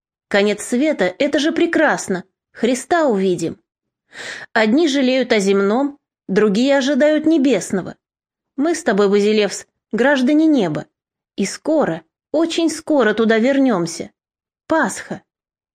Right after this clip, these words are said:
"А ты уверен, что мы её заслужили?" задумчиво спросил император. "Я уверен, что мы её не заслужили", весело ответил Спиридон.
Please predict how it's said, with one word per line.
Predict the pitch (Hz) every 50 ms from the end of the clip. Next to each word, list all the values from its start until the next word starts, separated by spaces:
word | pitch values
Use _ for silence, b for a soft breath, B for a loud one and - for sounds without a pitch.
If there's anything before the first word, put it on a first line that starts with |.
| _ _ _ B B B B B B B B B B _
"А | - 196 190
ты | - 233 226
уверен, | 226 226 240 285 339 339 277 190 170 185 - _ _ _
что | - - - - 277 277
мы | 277 285 294
её | 294 269 247 285
заслужили?" | 269 269 302 - - 320 330 285 285 254 196 165 156 - - _ _ _ _ _ _ -
задумчиво | 190 190 214 196 196 190 190 - - 214 196 190
спросил | - - 220 214 214 - 233 214 214
император. | 220 220 226 262 240 202 160 135 - - - - _ _ _ _ _ _ _ _ _ _ _ _ _ _ _ _ -
"Я | 202 185 214 208
уверен, | 220 220 208 233 302 302 233 190 185 180 - _ _ _ _
что | - - - - 240
мы | 247 262 285 277
её | 277 277 254 277
не | 277 277 285
заслужили", | 247 277 285 285 - 285 311 285 269 277 233 180 160 156 165 - _ _ _ _
весело | - 202 196 185 180 - 208 202 202
ответил | 190 196 202 196 185 214 196 190
Спиридон. | - - - 233 233 233 190 185 160 151 -